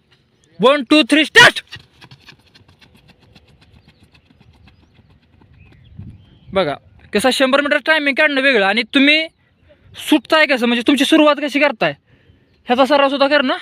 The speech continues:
गरजेचं आहे. साधारण रोज तुम्ही पाच ते दहा वेळा असं करू शकता. पाच ते दहा वेळा तुम्ही निघण्याचा प्रयत्न करू शकता. एकदा तुम्ही निघायचा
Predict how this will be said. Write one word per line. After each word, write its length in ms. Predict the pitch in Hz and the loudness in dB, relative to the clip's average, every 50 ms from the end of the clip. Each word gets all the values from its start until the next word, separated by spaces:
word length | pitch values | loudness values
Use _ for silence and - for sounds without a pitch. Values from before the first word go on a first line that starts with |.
| - _ _ _ _ 190 | -12 _ _ _ _ 0
गरजेचं 240 | 254 262 226 196 180 | 0 0 0 -4 -8
आहे. 100 | 160 143 - _ _ _ _ _ _ _ _ _ _ _ - - | -10 -12 -14 _ _ _ _ _ _ _ _ _ _ _ -4 -2
साधारण 300 | 233 233 254 254 254 254 | 0 0 0 0 0 -2
रोज 160 | 262 269 247 - | -4 -4 -2 0
तुम्ही 300 | 262 254 262 269 269 277 | 2 4 4 4 4 2
पाच 300 | 254 - _ 254 254 247 - - | 0 0 _ -2 -2 -2 0 -2
ते 60 | 262 | 0
दहा 200 | 247 220 196 208 | 0 0 0 0
वेळा 200 | 226 240 240 233 | 0 0 -2 -2
असं 180 | 220 - 247 | -4 -6 -2
करू 180 | - 240 220 220 | 0 2 2 2
शकता. 320 | 196 240 202 - - 156 156 - _ _ _ _ _ _ _ | 0 -2 -2 -2 -6 -8 -8 -10 _ _ _ _ _ _ _
पाच 180 | - 202 196 - | -4 -4 -2 -2
ते 40 | 208 | -2
दहा 140 | 214 208 | 0 0
वेळा 120 | 214 220 220 208 | 0 0 0 0
तुम्ही 160 | - 226 240 240 | 0 2 2 4
निघण्याचा 340 | 254 247 220 214 202 220 | 2 2 2 2 0 0
प्रयत्न 300 | 202 226 226 208 220 214 | 0 0 0 0 2 2
करू 140 | 202 202 196 | 2 2 0
शकता. 600 | 208 202 170 156 143 - - - - _ _ 208 | 0 -4 -6 -8 -12 -14 -20 -20 -20 _ _ -2
एकदा 140 | 214 214 226 | 0 0 0
तुम्ही 260 | 208 247 247 247 254 | 0 0 2 2 2
निघायचा 340 | 247 254 233 247 247 233 | 2 2 2 2 2 0